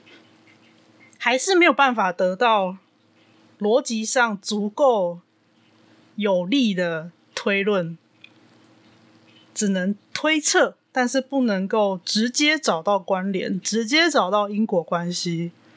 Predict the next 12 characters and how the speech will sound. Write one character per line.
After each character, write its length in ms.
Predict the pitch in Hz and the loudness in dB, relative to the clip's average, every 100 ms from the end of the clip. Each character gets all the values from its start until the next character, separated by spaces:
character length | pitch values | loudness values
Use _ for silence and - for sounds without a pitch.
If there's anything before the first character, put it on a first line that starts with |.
| - - - | -20 -16 -2
这 120 | 294 | 2
个 120 | 254 | 2
时 80 | 240 | 2
候 80 | 233 | 2
在 160 | 247 | 0
科 220 | 233 226 | 0 -2
学 200 | 220 180 | 0 -2
上 260 | 175 208 196 | 0 0 0
就 120 | 214 | -4
只 160 | 196 185 | -2 -4
能 340 | 165 160 156 170 _ _ - _ | -4 -6 -8 -10 _ _ -20 _
说 720 | - - 202 190 185 185 | -4 -2 0 0 0 -2